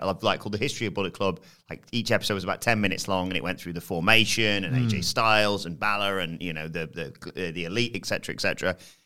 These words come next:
Speaker 1: And it's like that, but for something like A E W, 'cause like you say, it's impossible to do that with W W E.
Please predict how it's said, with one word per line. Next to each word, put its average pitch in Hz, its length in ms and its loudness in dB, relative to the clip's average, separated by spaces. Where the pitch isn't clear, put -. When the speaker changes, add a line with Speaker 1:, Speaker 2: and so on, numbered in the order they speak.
Speaker 1:
And 107 100 4
it's - 300 0
like 113 240 6
that, 101 300 4
but 110 180 2
for 92 400 2
something 98 260 0
like 95 160 2
A 98 140 4
E 95 100 0
W, 98 300 -6
'cause - 140 -10
like 107 100 4
you - 40 -2
say, 110 120 2
it's - 100 0
impossible 107 560 2
to 107 140 -6
do 139 140 0
that 76 180 -2
with 80 140 -8
W 80 200 -6
W 69 300 -8
E. - 200 -14